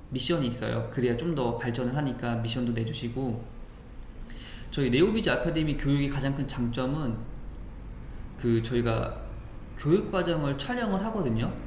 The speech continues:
그래서 일회성으로 끝나는 게 아니고 교육이 끝나고, 끝난 후에 이, 삼 일 뒤에는 촬영했던 영상이 올라옵니다. 그러니까 복습할 기회도 또 마-,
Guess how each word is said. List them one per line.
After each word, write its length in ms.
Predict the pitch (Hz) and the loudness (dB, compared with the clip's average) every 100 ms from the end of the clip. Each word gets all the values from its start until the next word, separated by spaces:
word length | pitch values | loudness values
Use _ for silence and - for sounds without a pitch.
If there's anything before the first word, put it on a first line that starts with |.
| - - - | -10 -10 -8
그래서 240 | - 117 - | -4 -4 -2
일회성으로 600 | 196 262 262 226 175 170 | 2 2 2 0 0 2
끝나는 400 | 170 156 139 139 | 2 2 2 2
게 100 | 156 | 2
아니고 600 | 117 113 135 147 113 113 - - - | 2 2 2 0 -2 -4 -8 -8 -6
교육이 380 | - 147 175 175 | 0 4 6 4
끝나고, 520 | 180 175 160 156 147 - - | 2 0 0 -2 -4 -4 -2
끝난 280 | 220 208 | 0 2
후에 460 | 185 208 190 214 - | 0 0 0 0 -2
이, 100 | 139 | -2
삼 200 | 139 185 170 | 2 4 4
일 80 | |
뒤에는 480 | - 139 135 131 127 | 4 2 4 2 2
촬영했던 480 | - 233 240 233 165 | -2 0 2 2 2
영상이 320 | 117 131 143 | 0 2 2
올라옵니다. 680 | 110 127 139 117 110 113 - | 2 2 2 2 0 -4 -4
그러니까 240 | 143 135 - | -4 -4 -4
복습할 560 | 131 - 208 196 170 | -4 -4 -6 -2 -2
기회도 340 | - 123 113 - | 0 0 0 -4
또 100 | 131 | -4
마-, 380 | 117 113 - | -4 -6 -10